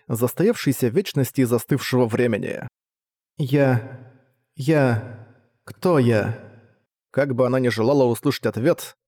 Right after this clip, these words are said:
никто ей не отвечал. Сколько бы она ни тянулась руками, ей не удавалось ничего ухватить. Здесь не было никого, кто мог бы взять её руку в свои.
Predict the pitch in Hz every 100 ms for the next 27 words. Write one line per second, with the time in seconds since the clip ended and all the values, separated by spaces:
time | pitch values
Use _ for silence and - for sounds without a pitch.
0 | _ 117 - 220 156 143 135 120 113 -
1 | 123 113 - - _ _ _ _ - -
2 | 214 143 131 139 120 120 135 123 - 104
3 | 151 151 127 107 _ _ _ - 175 254
4 | 151 120 131 196 123 120 120 - 127 123
5 | - 110 - - - - - _ _ _
6 | _ _ _ _ 117 117 123 131 123 117
7 | 117 113 113 143 160 127 120 113 110 107
8 | 117 151 202 120 120 107 - 117 107 -
9 | -